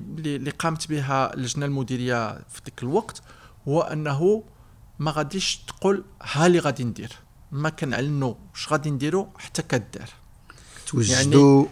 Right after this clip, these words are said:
Speaker 2: كل
Speaker 1: ك-، كنوجدوا ال-، البرنامج،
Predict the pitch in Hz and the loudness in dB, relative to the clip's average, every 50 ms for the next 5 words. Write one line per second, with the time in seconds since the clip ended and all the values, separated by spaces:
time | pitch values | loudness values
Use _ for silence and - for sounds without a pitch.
0 | - - 135 143 135 131 131 131 123 123 120 120 160 156 160 160 156 143 120 - | 0 2 4 6 6 8 8 6 6 6 4 4 4 4 4 4 2 2 0 0
1 | - - 156 156 160 170 180 180 180 170 160 156 147 143 123 117 - 131 131 135 | 0 2 4 6 8 8 8 8 6 6 4 4 2 0 -2 -4 -4 -4 -2 0
2 | 135 131 127 127 143 156 175 175 175 170 - | 0 0 0 2 4 6 6 6 6 4 2